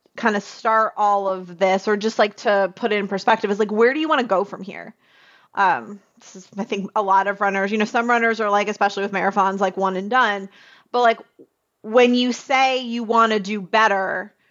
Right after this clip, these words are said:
like, better at what? Like, what's your next goal? Do you wanna run another marathon in a year, in, like, a week, <laughs> in, you know, twenty years? <laughs> You're like, "Nah, I'm good." <laughs> Like, "I'm good for, like, a, you know, a couple decades."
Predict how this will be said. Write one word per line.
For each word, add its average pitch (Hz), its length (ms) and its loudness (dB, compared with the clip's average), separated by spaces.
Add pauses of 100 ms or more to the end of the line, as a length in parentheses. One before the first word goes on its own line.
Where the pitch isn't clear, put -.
(160)
like, 202 200 -4 (120)
better 240 440 0
at - 160 -2
what? 196 480 2
Like, 208 200 -4
what's 226 440 0
your 233 120 2
next 214 320 -2
goal? 196 520 2 (300)
Do 220 100 -4
you 226 160 0
wanna 214 280 4
run 208 200 0
another 202 320 2
marathon 202 600 2
in 190 100 -4
a 185 60 -8
year, 190 640 -4
in, 190 180 2
like, 175 160 -2
a - 80 -4
week, 262 360 -8 (320)
<laughs> 494 300 -8
in, 208 460 2
you 196 120 0
know, 190 120 -4
twenty 247 320 0
years? 381 420 2
<laughs> - 0 -
You're 415 100 0
like, 269 200 0
"Nah, 247 220 2
I'm 247 120 0
good." 240 520 -4
<laughs> - 20 -20
Like, 262 260 2
"I'm 240 300 2
good 240 220 0
for, 233 120 0
like, 220 300 0
a, 220 60 -2
you 220 140 0
know, 202 160 -2
a 190 60 -6
couple 226 240 0
decades." 202 480 -6